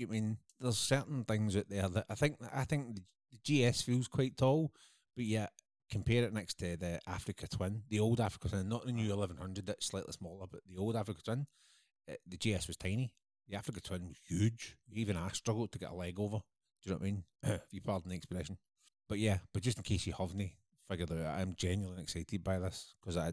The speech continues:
Speaker 1: do think this, if they've got it all right and they've got it, if it, if it reads and sounds as good as it actually is, then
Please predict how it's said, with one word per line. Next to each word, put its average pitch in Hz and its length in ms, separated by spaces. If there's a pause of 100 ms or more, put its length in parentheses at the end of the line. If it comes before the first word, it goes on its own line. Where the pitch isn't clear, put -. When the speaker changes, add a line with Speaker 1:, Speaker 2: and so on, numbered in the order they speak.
(100)
Speaker 1:
do 92 160
think - 300
this, - 400 (280)
if 120 160
they've 113 200
got 131 220
it - 40
all 113 220
right 107 280 (160)
and 101 120
they've 90 180
got 101 220
it, 92 120 (320)
if 107 220
it, - 180
if 92 160
it - 120 (400)
reads 147 440
and 95 200
sounds 123 560
as 90 180 (240)
good 110 240
as 101 140
it 98 180
actually 95 420
is, 120 320 (540)
then 87 440